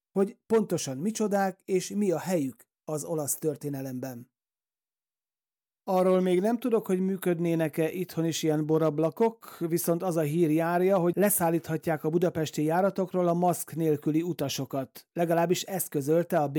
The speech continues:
K K pénteken az M T I-vel. A cég ezt azzal indokolta, hogy mivel a koronavírus jelentette veszély nem múlt el, az utasoknak továbbra is kötelező maszkkal,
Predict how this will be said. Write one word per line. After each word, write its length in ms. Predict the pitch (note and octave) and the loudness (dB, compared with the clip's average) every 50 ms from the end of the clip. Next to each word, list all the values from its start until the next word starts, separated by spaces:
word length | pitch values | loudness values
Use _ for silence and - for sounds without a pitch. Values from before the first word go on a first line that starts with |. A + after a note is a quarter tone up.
| D3 C#3+ | 0 0
K 260 | - - C#3 C#3 C3+ - | -2 -4 -6 -8 -8 -4
K 220 | - D#3+ D3+ - | -4 -4 -4 -2
pénteken 440 | - C#3+ C#3+ C#3 - D3+ - D#3+ D#3+ | -2 -4 -4 -4 -6 -6 -4 -4 -4
az 120 | D#3+ C#3+ | -2 -2
M 180 | D#3 D#3 D#3 D3+ | -2 -2 -2 -4
T 140 | C#3+ - D3 | -4 -2 -2
I-vel. 500 | C#3 C3+ C3+ C3+ C3+ B2+ B2+ B2 - - _ _ _ _ _ _ _ _ | -2 -2 -2 -4 -6 -8 -10 -12 -14 -18 _ _ _ _ _ _ _ _
A 120 | - E3 | -2 -2
cég 320 | E3 - - B3 B3+ G#3+ | -2 0 0 0 2 4
ezt 180 | G#3+ F#3+ D#3 - | 2 2 2 2
azzal 280 | A3+ A3+ A3 A3+ G3 F#3 | 2 2 4 4 4 4
indokolta, 540 | G#3 G#3+ G3+ F#3 F#3 G3+ G3+ G3+ F#3+ - | 4 4 2 2 2 2 0 0 2 2
hogy 140 | F#3+ F3+ F3+ | 2 2 2
mivel 240 | F3 E3+ E3+ E3+ D#3+ | 2 2 2 4 2
a 60 | D3+ | 2
koronavírus 720 | - - A#3 A#3+ A3+ G3+ F3+ D#3+ E3 E3 D#3+ D#3 C#3 - | 2 0 2 2 2 2 0 0 0 0 0 0 -2 -2
jelentette 580 | F3+ F3 E3+ E3 D3+ - E3 D#3 - - D#3 D3 | -2 -2 -2 -2 -4 -4 -6 -8 -4 -4 -4 -2
veszély 380 | E3 E3+ D#3+ - - D#3 C#3+ | 0 0 0 0 0 0 0
nem 260 | C#3+ D3 D3 D3 D3 D3 | 0 0 0 0 -2 -2
múlt 380 | D3+ D#3 E3 E3+ E3+ - - | -2 -2 0 -2 -2 0 2
el, 160 | G#3+ A#3 A#3 | 2 2 2
az 200 | A#3+ - F3+ D#3 | 2 -2 -4 -4
utasoknak 520 | G3+ G#3 G#3 F3+ - - - - E3 D#3 - | -4 -4 -4 -6 -6 -6 -8 -8 -10 -8 -4
továbbra 400 | - A#3 G#3+ F3+ E3 D#3+ D#3+ D#3 | -2 0 0 0 0 0 0 0
is 160 | D#3 C3 - | -2 -2 -4
kötelező 720 | - - A3+ A3 - E3+ D#3 D#3 D3 C#3+ D3+ D#3 D3+ D3 - | -4 -4 -2 -2 -2 -2 -2 -2 -4 -2 -2 -2 -4 -4 -6
maszkkal, 680 | - C#3+ E3 A3 A#3 - - - G3 F#3+ G3 F#3+ F3+ | -6 -2 0 0 0 0 -4 -2 0 2 2 2 0